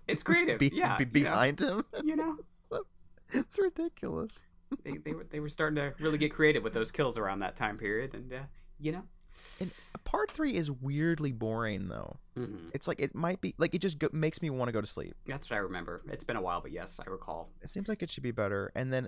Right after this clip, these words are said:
Speaker 2: no one likes part four except for me. I don't know why.
Speaker 1: <laughs>
Speaker 2: It's, like, about, like, weird cults and, like, slug creatures.
Speaker 1: The initiation one, right?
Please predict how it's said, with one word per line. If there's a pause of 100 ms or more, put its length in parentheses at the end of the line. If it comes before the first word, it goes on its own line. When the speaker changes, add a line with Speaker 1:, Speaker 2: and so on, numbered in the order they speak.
Speaker 2:
no
one
likes
part
four
except
for
me.
I
don't
know
why.
Speaker 1:
<laughs> (800)
Speaker 2:
It's,
like,
about,
like,
weird
cults
and,
like,
slug
creatures.
Speaker 1:
The
initiation
one,
right?